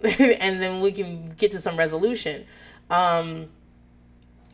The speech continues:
I wouldn't have wanted to make a phone call to Karen either and be like, "Yo, me and Lee is fucking." <laughs> But, and I certainly wouldn't have done it the first week 'cause who knows how long. But once it became clear that we were, like, serious,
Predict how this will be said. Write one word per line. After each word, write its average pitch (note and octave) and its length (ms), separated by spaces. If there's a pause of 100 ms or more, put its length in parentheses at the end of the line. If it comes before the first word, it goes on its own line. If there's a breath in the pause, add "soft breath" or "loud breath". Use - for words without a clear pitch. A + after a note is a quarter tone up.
(140)
I G3+ 140
wouldn't A#3+ 340
have A#3 80
wanted A#3 180
to A3+ 40
make A#3 140
a A3 40
phone A3+ 240
call A3+ 180
to G#3+ 40
Karen A3+ 300
either B3 160
and G3+ 80
be F#3+ 80
like, E3 240 (300 loud breath)
"Yo, G3 280
me A#3 300
and D#3+ 120
Lee F#3+ 180
is D3 200
fucking." - 560 (260 soft breath)
<laughs> - 200
But, C4 340 (440 soft breath)
and G3 100
I A3 60
certainly A#3+ 320
wouldn't G3+ 200
have F3 80
done E3+ 80
it E3 40
the D#3+ 40
first E3 260
week D3+ 220
'cause D3+ 300
who F#3 80
knows D3+ 220
how C#3 100
long. D#3 120 (360 loud breath)
But F3+ 380
once A#3 280
it B3+ 40
became A3+ 300
clear A#3 220
that F3 120
we F#3 160
were, E3+ 160
like, A#2+ 540 (380)
serious, E3+ 1000